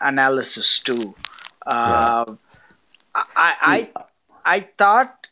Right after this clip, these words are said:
Speaker 1: uh, obviously Jrue is a great, uh, defender, and I thought he helped, but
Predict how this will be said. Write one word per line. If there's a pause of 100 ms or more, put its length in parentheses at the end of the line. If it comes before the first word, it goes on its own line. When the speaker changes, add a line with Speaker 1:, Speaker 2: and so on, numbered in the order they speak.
Speaker 1:
uh,
obviously
Jrue
is
a
great, (400)
uh,
defender,
and
I
thought
he (1200)
helped,
but